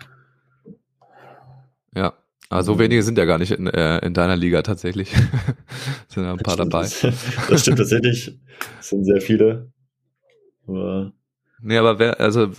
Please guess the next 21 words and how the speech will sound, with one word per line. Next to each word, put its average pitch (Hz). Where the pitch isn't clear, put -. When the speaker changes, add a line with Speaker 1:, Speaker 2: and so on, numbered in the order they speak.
Speaker 1:
es 107
gibt -
ja 123
gar 104
nicht 110
so 117
viele, 107
so 110
viele 104
Sachen. 120
Also, 101
äh, 98
Yannick 104
Harms 117
betritt 98
Speaker 2:
Ja. -
Speaker 1:
die 110
Bühne 123
zurück 123
und 104
spielt, -